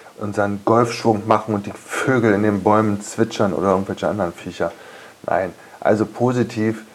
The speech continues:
ähm, der Frühling kommt um die Ecke. Heute waren satte neun bis zehn Grad in Berlin, die Sonne knallte auf den Planeten. Irgendwie fühlt man sich gleich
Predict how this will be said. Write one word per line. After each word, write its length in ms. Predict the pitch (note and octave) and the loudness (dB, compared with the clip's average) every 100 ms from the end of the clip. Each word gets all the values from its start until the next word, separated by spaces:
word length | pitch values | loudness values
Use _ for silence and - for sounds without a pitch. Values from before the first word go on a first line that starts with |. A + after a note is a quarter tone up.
| - - - | -20 -12 0
ähm, 640 | A2 G#2+ G#2+ G#2+ A2 G#2 | 4 4 4 2 2 0
der 180 | G#2+ G#2 | 2 2
Frühling 480 | G2+ - A2+ A#2+ A2 | 0 -2 0 2 0
kommt 260 | A2+ G#2+ G#2 | 0 0 -2
um 140 | G#2 | -2
die 100 | G2+ | 0
Ecke. 260 | A2+ A#2 G#2 | 0 2 4
Heute 280 | G#2 G#2 | 4 2
waren 400 | G2+ G#2 G#2+ G#2+ | 2 2 2 -2
satte 380 | G2 G#2+ A2 A#2+ | 0 0 2 0
neun 300 | G#2 G2 G#2+ | 2 2 4
bis 200 | G#2+ G#2 | 0 -2
zehn 240 | - G2+ G2 | -2 0 2
Grad 300 | F#2 G#2+ A#2 | 4 4 2
in 140 | G#2+ | 0
Berlin, 420 | G#2 G2 G#2 G#2 | 0 2 0 0
die 140 | G#2+ G#2 | -2 -4
Sonne 380 | F#2+ G#2+ A#2 | 0 2 4
knallte 640 | G#2+ - A2 G2+ G#2 A2 F2+ | 0 -2 0 2 2 2 2
auf 160 | F2 | 2
den 140 | - G2+ | -2 -4
Planeten. 600 | - F#2+ G2+ G2+ G2+ G2+ - - - - - - - - _ _ _ _ _ _ - | -2 0 -2 -4 -6 -10 -12 -20 -20 -20 -20 -20 -20 -20 _ _ _ _ _ _ -2
Irgendwie 300 | C#3 C#3+ B2+ | 0 2 0
fühlt 280 | C3 C3+ C#3 | 0 0 2
man 140 | B2+ | 2
sich 160 | A#2+ A#2+ | 0 2
gleich 380 | A#2+ A#2+ A#2+ | 2 2 0